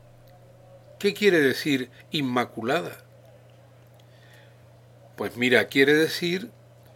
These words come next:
que María es hija de Adán, pero que prioritariamente y ahora de una manera especialísima es hija del Padre, que la adopta plenamente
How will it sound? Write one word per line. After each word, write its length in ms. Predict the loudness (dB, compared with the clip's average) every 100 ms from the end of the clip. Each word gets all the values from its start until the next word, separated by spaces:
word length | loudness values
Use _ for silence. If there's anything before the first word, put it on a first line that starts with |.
| -20 -2
que 140 | -2
María 320 | 0 0 0
es 100 | 0
hija 240 | 0 -2 -2
de 140 | -2
Adán, 380 | -2 -4 -6 -12 -20 -20 -20 -20 -20 -20 -20 -20 -20 -20 -20 -20 -20 -20 -20 -20 -20 -20 -20 -12 0
pero 440 | 4 6 6 4
que 480 | 0 2 2 -2 -8 -20 -20 -8
prioritariamente 1300 | 0 4 6 6 4 -2 0 2 2 2 0 0 -2
y 140 | 0
ahora 240 | 2 2 0
de 80 | -2
una 160 | -4
manera 300 | -2 0 0
especialísima 960 | -2 -4 -2 0 0 -2 -4 -4 -6 -6 -20 -20 -20 -10
es 160 | -6 -4
hija 300 | -4 -2 -2
del 180 | -2 -4
Padre, 460 | -6 -6 -8 -14 -20 -20 -20 -20 -20 -20 -20 -20 -20 -20 -20 -20 -20 -20 -20 -2
que 160 | 4 6
la 240 | 6 2
adopta 840 | 2 4 6 6 4 -4 -4 -4 -12 -20 -20 -20 -6
plenamente 880 | 6 6 8 4 4 2 -2 -10